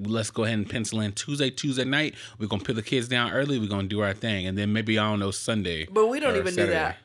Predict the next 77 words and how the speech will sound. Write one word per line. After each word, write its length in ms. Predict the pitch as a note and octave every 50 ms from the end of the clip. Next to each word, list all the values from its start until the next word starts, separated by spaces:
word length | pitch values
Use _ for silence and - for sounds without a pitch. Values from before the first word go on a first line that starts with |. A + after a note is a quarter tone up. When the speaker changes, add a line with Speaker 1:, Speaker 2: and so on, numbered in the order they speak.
| - _ _ _ _ _ _ _ _ _ _ -
Speaker 1:
Oh 100 | C3 E3
no, 120 | G3+ G3
I 140 | C3+ G#2 A#2
just 200 | D#3 B2+ G#2 G#2+
get 120 | A2 A2
it 100 | A2 G#2+
in. 380 | A2 A2+ A2+ A2+ A2+ A2 A2 A2 - - A2 G#2 - - - - - -
I 40 | -
just 160 | D3 D3 A2
get, 260 | G#2+ A2 A2 G#2+ G2 -
I 60 | B2
just 120 | E3 B2+
get 60 | A2+ - -
Speaker 2:
Well, 100 | A2+ A#2
Speaker 1:
it 40 |
in 60 | A#2 A2+
Speaker 2:
we 40 | A2
Speaker 1:
where 100 | A2+ A2+
the 60 | A2
getting 220 | A2 A#2+ B2+ A#2
is 100 | G#2 G2+
good. 320 | G2+ G#2+ B2+ D3 B2+ G2 -
Speaker 2:
<laughs> 40 | -
'Cause 160 | A#4 - A3+
you 80 | B3 D4
tell 200 | - G4 G#4 F#4 -
people 280 | - A3+ - - A3 F#3+
to 60 | G#3
Speaker 1:
It's 160 | A3 G3 F3+
Speaker 2:
pencil 340 | - A#3 - - - - F#3+
it 40 | G3+
Speaker 1:
more 80 | A#3+ -
than 180 | A2+ G2+ - -
Speaker 2:
in. 20 | - - - - - - -
Speaker 1:
No, 140 | C#3 F3 F#3
Speaker 2:
I 40 | F3
Speaker 1:
I'm 80 | F#3
just 160 | G3 E3+ - -
Speaker 2:
mean, 80 | G3
Speaker 1:
saying, 100 | E3+ C#3+
that's 180 | C3 C#3 E3 F#3+
for 60 | A3
Speaker 2:
we 60 | -
Speaker 1:
people, 180 | - G3+ F#3+ -
Speaker 2:
can. 280 | G3 G#3+ A#3 G#3+ F#3 D#3
Speaker 1:
that's 180 | B2+ C#3+ F3
for 140 | - F#3 D3
people 320 | - - - F#3 D3 C#3+ C3
that, 100 | B2+ -
that's 200 | F3 A3+ C#4 C4+
for 80 | A3+
people 240 | - - G3+ F3 D3
that 320 | C3 B2 A#2 A2+ - - - -
aren't 240 | C#3 C#3+ C#3 C3 -
as 160 | - G#2+ G#2
sporadic 480 | - - - A2 G#2+ A2+ A#2+ G#2+ G2 G2+
as 120 | F#2+ F2+
us. 360 | G#2+ G#2+ G2+ E2+ - - - -
You 140 | F#2+ G2+
know 100 | G2+ G2+
what 20 | G#2
I 40 | -
mean? 80 | - -
Speaker 2:
Okay. 240 | - - - C#3 -
Speaker 1:
That's 160 | - - C#3
for 60 | E3+ D#3
people 220 | - - C#3+ B2+
that 100 | B2+ A#2+
are 80 | A2+ G#2+
just 220 | G#2+ G#2 - -
crazy 340 | - - B2 B2 A#2+ A#2+ A#2+
busy 400 | A2 G2 A2+ A#2 A2 G#2+ A2+ A2
and 80 | G#2+
they 100 | G#2+ G#2+
just 200 | G2+ G#2 G2+ F#2+
be 100 | G2 G#2+
like, 200 | G#2 G#2 G2 G2